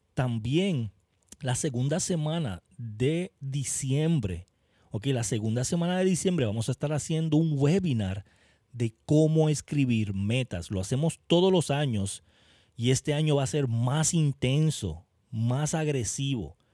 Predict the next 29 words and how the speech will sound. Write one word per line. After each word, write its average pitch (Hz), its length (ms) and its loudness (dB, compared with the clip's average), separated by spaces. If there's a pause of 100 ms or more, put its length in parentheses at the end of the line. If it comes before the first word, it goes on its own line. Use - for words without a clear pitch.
(300)
Te - 80 -4
voy 120 160 0
a 147 60 0
enseñar 151 580 -2
cómo 185 400 4
cambiar 139 800 -2
tus 107 280 -2
metas 120 560 -2
si 135 260 -6
algo 127 300 -2
sucede 180 500 -4
como 110 440 -4
lo 104 120 -2
que 107 140 -6
sucedió 104 400 -4
con 123 160 -2
la 127 100 -2
pandemia, 127 580 -4
que 85 120 -12
mucha 104 320 -4
gente 139 240 -2
tuvo 135 260 -4
que 190 120 -4
cambiar 147 360 -4
hasta 127 220 -4
su 101 180 -4
vida 226 300 -4
completa, 95 560 -4
¿verdad? 113 320 -4